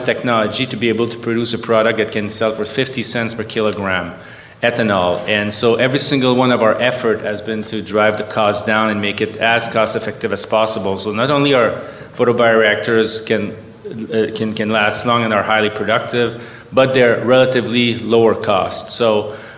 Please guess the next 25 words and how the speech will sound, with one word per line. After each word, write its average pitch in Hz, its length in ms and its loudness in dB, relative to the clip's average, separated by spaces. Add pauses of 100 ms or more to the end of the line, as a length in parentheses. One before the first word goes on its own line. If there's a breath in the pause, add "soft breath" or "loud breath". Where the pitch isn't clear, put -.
(100)
uh, 104 240 2
I 107 80 2
would 113 160 2
say, 120 400 2
uh, 101 280 2
if, 110 180 -2
if 110 180 -4
you 117 60 -2
think 120 220 -2
about 104 280 0
product 117 440 2
that 104 180 -2
costs, 104 360 2
you 107 60 -4
know, 98 120 -2
uh, 90 500 -4
or, 101 180 0
or 107 40 -2
products 127 600 2
that - 260 -2
can 104 160 -4
be 104 100 -4
made 104 240 0
at, 101 160 -2
uh, 95 400 -2